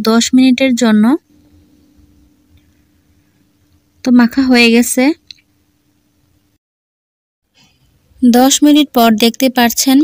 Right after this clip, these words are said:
বাঁধাকপি থেকে কিন্তু অনেক পানি বের হয়েছে। তো এরকম হাত দিয়ে আমি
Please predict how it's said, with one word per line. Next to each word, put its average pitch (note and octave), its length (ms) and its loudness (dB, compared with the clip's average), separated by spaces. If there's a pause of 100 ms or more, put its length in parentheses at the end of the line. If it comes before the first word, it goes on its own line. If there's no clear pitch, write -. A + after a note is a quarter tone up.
(220)
বাঁধাকপি A#3 540 0
থেকে B3+ 220 0
কিন্তু C4 240 0 (100)
অনেক A#3 360 2
পানি A3 280 0
বের A#3 260 0
হয়েছে। A#3 380 -2 (1300)
তো - 60 -4
এরকম C4+ 420 2
হাত B3 260 0 (100)
দিয়ে C4 220 2
আমি A#3 260 4